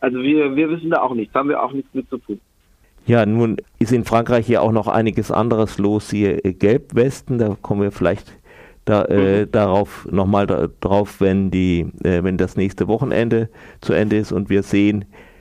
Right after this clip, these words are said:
Speaker 2: wie und
Speaker 1: Ja.
Speaker 2: ob sich die Bewegung weiter bewegt. Aber führt das nicht irgendwie trotzdem, also obwohl die Öffentlichkeit auch ein bisschen abgelenkt ist, zu irgendwie einem Aufschrei, was da die Macron und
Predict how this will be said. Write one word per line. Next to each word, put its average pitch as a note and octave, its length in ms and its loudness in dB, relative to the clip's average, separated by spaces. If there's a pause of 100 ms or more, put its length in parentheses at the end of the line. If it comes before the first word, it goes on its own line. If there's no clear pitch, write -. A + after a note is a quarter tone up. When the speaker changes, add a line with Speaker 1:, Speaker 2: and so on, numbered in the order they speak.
(160)
Speaker 2:
wie A#2 200 4
und G#3+ 120 2
Speaker 1:
Ja. C3+ 200 2
Speaker 2:
ob G#2+ 120 -2
sich A2+ 100 -2
die - 80 -2
Bewegung G3+ 380 2
weiter C3 260 2 (300)
bewegt. G2+ 400 0 (320)
Aber A2+ 320 4 (100)
führt C#3 300 0
das C3 180 0
nicht C3 240 -4
irgendwie B2 380 2
trotzdem, C3 680 0
also A2+ 200 0
obwohl A#2+ 220 0
die A#2 140 2 (220)
Öffentlichkeit B2 440 0
auch G#2+ 120 0
ein A2 60 -6
bisschen A#2 260 -2
abgelenkt A#2+ 560 0
ist, A#2 240 0 (340)
zu - 180 -6
irgendwie A2 380 2
einem G#2 240 2
Aufschrei, C3+ 560 0
was C3 180 -2
da B2 300 0 (320)
die A#2+ 300 4 (480)
Macron G#2+ 720 0
und G#2 340 0